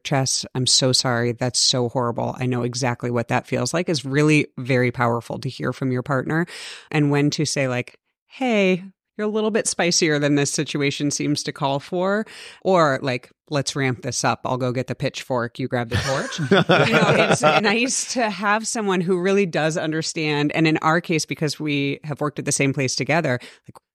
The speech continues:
Speaker 1: I know all the characters, right? So I know,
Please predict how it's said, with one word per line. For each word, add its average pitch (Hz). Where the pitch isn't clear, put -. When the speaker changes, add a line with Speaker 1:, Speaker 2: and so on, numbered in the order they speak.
Speaker 1:
I 170
know 165
all 151
the 147
characters, 135
right? 147
So 156
I 147
know, 147